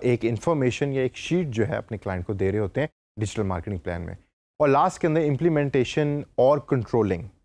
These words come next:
या मॉनिटरिंग। आप एक प्लान बनाकर एक, आ, step by step, आ, उसको देते हैं अपने क्लाइंट को कि भाई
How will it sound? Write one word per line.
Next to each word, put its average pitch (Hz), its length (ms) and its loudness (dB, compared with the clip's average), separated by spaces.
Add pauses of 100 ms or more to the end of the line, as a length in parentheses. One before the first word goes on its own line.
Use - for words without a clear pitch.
या 196 200 4
मॉनिटरिंग। 113 560 0 (440)
आप 127 220 2
एक 160 160 0
प्लान 156 300 2
बनाकर 170 480 2 (320)
एक, 143 540 4 (260)
आ, 127 120 4
step 220 320 0
by 185 300 -2
step, - 400 -2
आ, 123 260 4
उसको 135 540 2
देते 127 360 0
हैं 143 80 0
अपने 131 220 -2
क्लाइंट 123 320 0
को 147 140 0
कि 127 100 -4
भाई 147 220 2